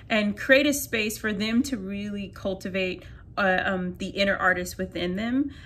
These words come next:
Um, I believe everyone is an artist in some form or way. Uh, if you can draw a stick figure, that's still an artist <laughs> in my mind, 'cause at least you can get the semblance of the body down.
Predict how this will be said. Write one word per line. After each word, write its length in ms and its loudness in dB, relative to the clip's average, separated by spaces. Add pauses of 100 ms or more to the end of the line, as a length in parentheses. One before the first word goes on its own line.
(120)
Um, 180 2
I 80 4
believe 380 -4
everyone 420 2
is 100 -2
an 120 -4
artist 360 2
in 120 -2
some 340 2
form 320 0
or 60 0
way. 440 2
Uh, 440 -2
if 100 -10
you 80 -6
can 140 -4
draw 180 2
a 60 0
stick 320 -6
figure, 340 -4
that's 260 -2
still 360 -2
an 280 -6
artist 560 0
<laughs> 80 -18
in 440 4
my 180 8
mind, 460 4
'cause 180 0
at 80 -2
least 260 -2
you 80 -2
can 200 -8
get 520 -4
the 140 -2
semblance 540 -2
of 100 -4
the 80 -4
body 320 2
down. 420 2